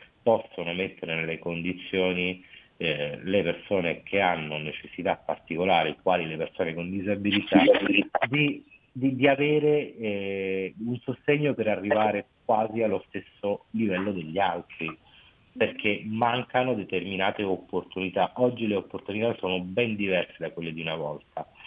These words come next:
proprio per tutto ciò che stiamo vivendo. Quindi ha stravolto la vita di ognuno, ancor di più per le persone con disabilità. Quindi bisogna adeguare anche tutte quelle che sono,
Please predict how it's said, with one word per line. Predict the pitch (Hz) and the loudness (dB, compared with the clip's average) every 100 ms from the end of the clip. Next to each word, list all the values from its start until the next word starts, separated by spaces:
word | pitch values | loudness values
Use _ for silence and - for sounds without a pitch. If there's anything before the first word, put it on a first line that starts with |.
| - - | -14 0
proprio | 117 117 | 2 2
per | 92 - | -2 -6
tutto | - 90 | -12 -12
ciò | - 92 | -8 -10
che | - - | -12 -10
stiamo | - 80 82 | -6 -4 -4
vivendo. | 80 78 73 76 73 - - - - | -2 -2 -2 -6 -8 -12 -20 -20 -4
Quindi | 113 104 | -2 0
ha | 98 101 - | -2 -4 -2
stravolto | 98 104 101 - | 2 2 0 -2
la | 95 | -2
vita | 95 92 | -2 -2
di | 87 87 | -2 -4
ognuno, | 87 87 82 76 78 - | -6 -6 -6 -6 -8 -8
ancor | 110 107 107 | -10 -8 -6
di | 95 | -6
più | - 123 120 | -6 -6 -4
per | 90 | -4
le | 87 | -4
persone | 82 - 82 80 | -4 -8 -10 -8
con | 80 | -8
disabilità. | 78 80 76 78 76 82 | -10 -10 -10 -10 -8 -8
Quindi | - 98 | -6 -6
bisogna | 85 92 98 107 107 110 107 _ - - _ | -6 -6 -2 -2 0 0 -2 _ -20 -20 _
adeguare | 95 95 95 101 95 92 - | -2 0 0 2 2 -2 -2
anche | 110 107 107 - 107 107 | 0 0 -2 -6 -4 -4
tutte | - - 82 | -6 -12 -8
quelle | 80 76 | -8 -10
che | - - | -14 -8
sono, | 95 85 78 | -4 -2 -4